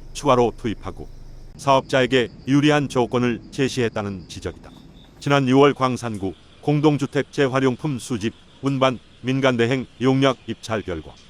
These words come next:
남도 환경이 최종 사업자로 선정돼 업무를 시작했다. 하지만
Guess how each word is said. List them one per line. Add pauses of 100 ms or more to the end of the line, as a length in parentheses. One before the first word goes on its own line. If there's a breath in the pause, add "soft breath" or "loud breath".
(360)
남도
환경이 (240)
최종
사업자로
선정돼 (260)
업무를
시작했다. (480)
하지만